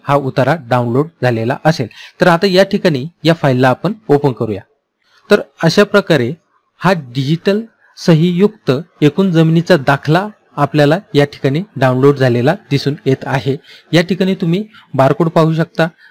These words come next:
तसेच डिजिटल सही या ठिकाणी तुम्ही पाहू शकता. तसेच मित्रांनो, या व्हिडिओमध्ये log in आयडी मिळवण्याची जी प्रक्रिया होती, तसेच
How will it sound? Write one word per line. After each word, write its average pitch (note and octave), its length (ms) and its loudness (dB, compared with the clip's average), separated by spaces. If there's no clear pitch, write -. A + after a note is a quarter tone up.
तसेच E3+ 220 -2
डिजिटल E3+ 560 -2
सही E3 460 0
या D3 100 4
ठिकाणी C#3 360 -2
तुम्ही B2+ 280 -4
पाहू C#3 240 0
शकता. - 340 -4
तसेच G#3 300 0
मित्रांनो, A3 480 0
या D3 180 4
व्हिडिओमध्ये C#3+ 880 2
log C#3 220 2
in F3+ 180 -2
आयडी D3 320 0
मिळवण्याची E3 540 0
जी D#3 100 -2
प्रक्रिया D#3 420 0
होती, C3 400 -2
तसेच F3 340 -2